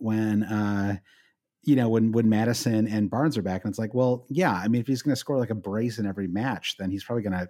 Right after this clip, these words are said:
keep his spot. You know, he looks incredible right now. I mean, you know, he's in the form of his life. So,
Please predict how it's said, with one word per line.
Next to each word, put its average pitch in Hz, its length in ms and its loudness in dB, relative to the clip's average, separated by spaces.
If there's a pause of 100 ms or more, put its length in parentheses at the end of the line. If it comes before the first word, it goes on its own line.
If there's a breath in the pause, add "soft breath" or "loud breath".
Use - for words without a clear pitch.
keep 117 220 -4
his 90 100 -8
spot. - 480 -8 (300 soft breath)
You 117 100 0
know, 117 160 2
he 120 100 0
looks 135 200 -4
incredible 117 480 -4
right 82 200 -14
now. 85 220 -14
I 95 60 -12
mean, 104 200 -2
you 123 100 -2
know, 113 40 0
he's 101 80 -2
in 104 60 -6
the 104 80 -6
form 120 220 -4
of 101 60 -6
his 90 120 -6
life. 107 260 -6
So, 98 320 -4